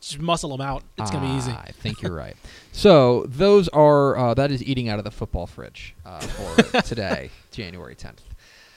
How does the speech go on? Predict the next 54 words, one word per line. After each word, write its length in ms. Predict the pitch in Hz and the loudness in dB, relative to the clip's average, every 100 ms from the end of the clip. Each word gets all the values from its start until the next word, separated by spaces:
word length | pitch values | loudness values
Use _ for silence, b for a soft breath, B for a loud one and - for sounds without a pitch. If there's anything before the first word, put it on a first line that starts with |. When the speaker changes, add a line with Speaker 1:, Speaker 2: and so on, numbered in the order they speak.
| b | b
Speaker 2:
We 120 | 143 160 | -2 0
are 60 | |
Texas 300 | - 160 143 | 2 0 0
Football 280 | - 151 143 | -2 -2 -4
Today. 200 | 131 143 | -2 -4
We're 100 | 160 | -2
here 120 | 143 135 | -4 -4
every 160 | 127 | -4
weekday 260 | 123 120 123 | -6 -4 -6
at 60 | 104 | -6
noon 260 | 120 147 | -8 -10
on 100 | 117 | -12
texas 360 | 110 120 - 113 | -10 -10 -10 -12
football 260 | 117 110 | -10 -8
dot 160 | 101 85 | -8 -10
com, 280 | - 120 127 | -10 -10 -6
talking 280 | 127 120 117 | -6 -6 -8
football 280 | 117 113 | -6 -6
in 40 | 104 | -6
the 80 | 107 | -6
Lone 220 | 104 113 | -8 -10
Star 240 | - 110 | -8 -10
State. 260 | - 113 160 - | -8 -10 -10 -12
You 80 | |
can 80 | 139 | -10
follow 140 | 135 123 | -4 -4
us 100 | 120 | -6
on 60 | |
Twitter 280 | 117 131 226 | -10 -10 -10
at 80 | - | -14
D 120 | 113 | -14
C 120 | 110 - | -14 -16
T 180 | 107 | -12
F, 160 | 98 151 | -12 -10
like 100 | 139 | -12
us 120 | 117 | -12
on 80 | 107 | -14
Facebook, 320 | - - - - | -16 -18 -18 -14
facebook.com/davecampbells. 1700 | 117 120 - 107 80 - - - - _ - 127 - 117 - 104 - | -12 -10 -8 -10 -12 -18 -20 -20 -20 _ -6 -4 -4 -6 -8 -12 -10
Follow 120 | - 220 | -2 0
us 80 | 240 | 0
on 60 | |
Instagram, 500 | 214 220 233 175 120 | -6 -6 -4 -2 -2
instagram.com/davecampbells, 1300 | 127 147 131 123 117 107 120 110 107 104 98 113 101 | -4 -6 -6 -4 -4 -6 -8 -10 -10 -10 -8 -10 -10
and 80 | 107 | -12
of 60 | 98 | -12
course, 240 | 104 - | -12 -12
see 140 | - | -10
us 100 | 127 | -10
at 60 | - | -8
Texas 320 | - 120 117 | -10 -10 -12
football 280 | - 117 101 | -10 -6 -6
dot 140 | 87 | -8
com, 260 | - 165 160 | -8 -8 -8